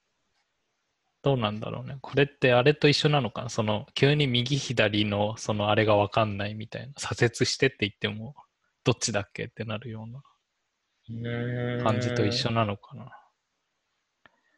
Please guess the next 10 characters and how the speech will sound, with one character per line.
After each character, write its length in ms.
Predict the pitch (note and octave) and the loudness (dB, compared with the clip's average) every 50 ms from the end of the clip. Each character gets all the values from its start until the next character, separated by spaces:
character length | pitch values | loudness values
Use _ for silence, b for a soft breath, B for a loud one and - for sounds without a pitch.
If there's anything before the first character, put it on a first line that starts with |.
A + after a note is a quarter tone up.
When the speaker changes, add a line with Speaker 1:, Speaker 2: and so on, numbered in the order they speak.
| _ _ _ _ _ _ _ _ _ _ _ _ _ _ _ _ _ _ _ _ _ _ _ _ _ _ _ _ _ _ - | _ _ _ _ _ _ _ _ _ _ _ _ _ _ _ _ _ _ _ _ _ _ _ _ _ _ _ _ _ _ -8
Speaker 1:
だ 60 | C3 | -4
か 60 | A#2+ A2+ | -2 -2
ら 60 | A2 | -2
車 380 | - - - B2+ B2+ B2 C3 B2+ | -2 0 2 2 4 4 4 4
と 100 | - D3 | 4 4
か 140 | C3+ C3 A#2 | 4 4 2
乗 120 | A2 G#2+ | 2 0
っ 140 | G#2 - - | -2 -2 0
て 140 | - B2+ - | 0 0 2
て、 500 | - - D3 D#3 D#3 C#3 - - _ | 4 4 6 6 6 4 2 0 _